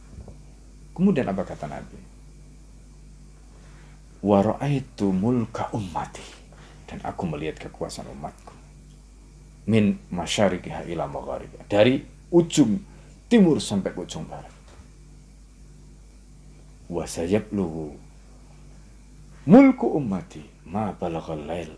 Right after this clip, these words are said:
wan nahar." Dan kekuasaan umatku akan sampai sebagaimana sampainya siang dan malam. Hari ini kita menyaksikan tanda-tanda kekuasaan Allah yang disampaikan melalui lisan Rasulullah sallallahu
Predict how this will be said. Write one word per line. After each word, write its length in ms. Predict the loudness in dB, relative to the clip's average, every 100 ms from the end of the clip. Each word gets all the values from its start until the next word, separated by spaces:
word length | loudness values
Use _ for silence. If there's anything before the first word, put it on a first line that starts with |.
| -12
wan 240 | -10 -8
nahar." 400 | -6 -6 -6 -10 -16 -20 -20 -20 -20 -20 -20 -16
Dan 220 | -16 -14
kekuasaan 480 | -10 -6 -6 -8 -14
umatku 440 | -12 -12 -12 -16 -14
akan 240 | -12 -12
sampai 400 | -10 -10 -10 -12
sebagaimana 640 | -14 -14 -14 -12 -12 -12 -12
sampainya 560 | -14 -10 -10 -12 -16 -20 -20 -14
siang 400 | -6 -4 -4 -6 -14
dan 80 | -14
malam. 240 | -14 -16 -18 -20 -20 -20 -20 -20 -20 -20 -20 -20 -12
Hari 320 | -4 -2 -2
ini 80 | -4
kita 240 | -4 -8
menyaksikan 640 | -8 -8 -10 -14 -12 -14 -12
tanda-tanda 840 | -12 -12 -12 -14 -14 -10 -12 -12 -18 -20 -20 -20 -20 -20
kekuasaan 500 | -8 -6 -6 -8 -10 -10
Allah 320 | -8 -10 -12 -18 -20 -8
yang 160 | -6 -6
disampaikan 560 | -8 -8 -8 -8 -10
melalui 240 | -10 -10 -10
lisan 160 | -12
Rasulullah 480 | -12 -12 -10 -10 -12
sallallahu 400 | -10 -10 -8 -8